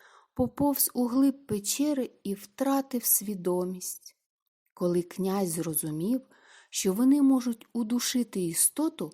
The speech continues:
то наказав загасити вогонь, бо таке вбивство не було б лицарським.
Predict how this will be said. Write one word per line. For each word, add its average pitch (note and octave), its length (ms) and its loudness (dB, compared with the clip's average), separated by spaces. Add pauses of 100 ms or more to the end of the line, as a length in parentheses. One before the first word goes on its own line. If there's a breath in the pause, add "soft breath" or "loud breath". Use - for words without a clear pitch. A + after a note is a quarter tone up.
(440 soft breath)
то G3+ 140 0
наказав G3 580 0
загасити B3+ 760 0
вогонь, D3+ 460 -10 (720)
бо D#3+ 180 -4
таке G#3+ 520 -4
вбивство G#3+ 920 -2 (420)
не F#3+ 240 0
було G#3+ 480 0
б G#3+ 100 -8
лицарським. F#3 1080 -4